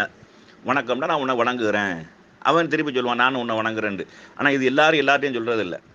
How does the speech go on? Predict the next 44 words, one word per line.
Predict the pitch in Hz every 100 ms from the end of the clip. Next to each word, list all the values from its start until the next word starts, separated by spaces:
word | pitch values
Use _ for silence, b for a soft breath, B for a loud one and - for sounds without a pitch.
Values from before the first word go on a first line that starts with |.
| _ _ _ -
நம்ம | 120 139 127 123 120 117 117 113
பெரிய | 127 131 123
மகான், | 120 117 120
சாமியார் | 120 120 120 120 113
அந்த | 113 117
மாதிரி | 123 120
யார்கிட்ட | 120 117
நம்ம | 117
வணக்கம் | 107 117 117
நமக்கு | 110 113 123
அவன் | 113
திருப்பி | 120 123
வணக்கம்னு | 113 110 113
சொல்ல | 107 104 107
மாட்டாங்க. | 87 80 - - B B B B
அப்ப | 131 139
இது | 139 135
வணக்கம் | 123 143 156 160
என்றால் | 143 135 156
வணக்கம் | 143 131 143 151 131
வணங்குதல் | 127 160 156 147
என்ற | 139 131 120
அர்த்தத்துல | 120 127 123 123
தான் | 139
இது | 131
பயன்படுத்தப்படுது | 117 127 120 113 110 110 110 113
என்று | 104 107
இருக்கிற | 104 101 107
காரணத்தினால | 92 92 87 87 87 90 127 120
வணக்கம் | 110 143 143 151
என்ன | 131
செய்யக்கூடாது, | 117 113 110 110 101 92
சொல்லக்கூடாது. | 82 120 117 95 82
வணக்கம் | 78 104 123 131
என்பது | 123 120 123 170
இறைவனுக்கு | 143 147 143 127
மட்டும்தான் | 120 131 135
உரியது. | 120 107 87 -
படைத்த | 107 117 110 110
அல்லாஹ் | 107 117 113
ஒருவனுக்கு | 110 117 113 107
மட்டும்தான் | 101 107 175
என்ன | 135
செய்யணும், | 123 117 110 92